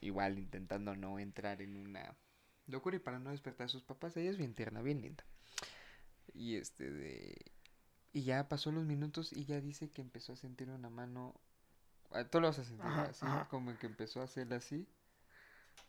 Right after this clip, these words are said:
Speaker 1: y hacerle así.
Speaker 2: No manches.
Speaker 1: Sí, güey, o sea, es corta.
Speaker 2: Ajá.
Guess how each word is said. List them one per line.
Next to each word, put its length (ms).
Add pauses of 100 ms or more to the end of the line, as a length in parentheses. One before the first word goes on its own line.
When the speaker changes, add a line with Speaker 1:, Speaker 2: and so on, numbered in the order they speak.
(160)
Speaker 1:
y 60
hacerle 340
así. 260 (140)
Speaker 2:
No 200
manches. 420
Speaker 1:
Sí, 440
güey, 200
o 60
sea, 140
es 120
corta. 360 (240)
Speaker 2:
Ajá. 300